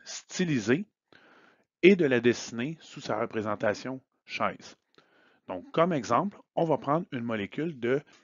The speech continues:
quatre bromo, trois chloro, cyclohexanol, donc molécule qui possède trois carbones asymétriques avec respectivement les configurations R,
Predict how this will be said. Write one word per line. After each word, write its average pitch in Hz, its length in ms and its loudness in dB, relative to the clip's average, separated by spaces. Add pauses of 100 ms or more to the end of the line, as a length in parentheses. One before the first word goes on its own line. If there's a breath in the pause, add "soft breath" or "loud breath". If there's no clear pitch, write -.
(120)
quatre 151 260 2
bromo, 120 580 -2 (300 soft breath)
trois 147 320 4
chloro, 131 480 -2 (240)
cyclohexanol, 120 1200 -2 (240)
donc 117 320 -6
molécule 113 500 -4
qui - 120 -14
possède 117 500 0
trois 131 300 0
carbones 113 380 0
asymétriques 104 680 -6 (440 soft breath)
avec 110 380 0
respectivement 107 640 -2
les 131 120 2
configurations 104 720 -4 (100)
R, 147 460 2